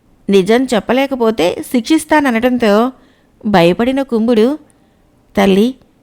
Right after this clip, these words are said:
ఇతడెవరో నాకు తెలీదు. యంత్రశిలా ఫలకం నుంచి పడటంతో ఇతన్ని నరాంతకుడి ఇంటికి తీసుకుపోమని లంబోదరి చెప్పింది" అంటూ ఆ వృత్తాంతమంతా వివరించాడు.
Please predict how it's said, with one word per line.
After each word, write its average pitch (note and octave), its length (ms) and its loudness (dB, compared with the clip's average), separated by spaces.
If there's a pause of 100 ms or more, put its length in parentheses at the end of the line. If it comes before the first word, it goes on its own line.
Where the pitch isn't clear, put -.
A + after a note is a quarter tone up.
(200)
ఇతడెవరో C4 520 2
నాకు C4+ 260 -2
తెలీదు. A3 400 0 (760)
యంత్రశిలా C4+ 680 0
ఫలకం C4+ 420 0
నుంచి C4 240 -4
పడటంతో A#3 680 0 (480)
ఇతన్ని C4+ 580 0 (140)
నరాంతకుడి C#4 680 0
ఇంటికి B3 300 -4
తీసుకుపోమని B3+ 720 0
లంబోదరి C#4 600 0
చెప్పింది" A3+ 440 -2 (840)
అంటూ A#3 340 0
ఆ C#4+ 160 2
వృత్తాంతమంతా B3 880 0
వివరించాడు. A#3 640 0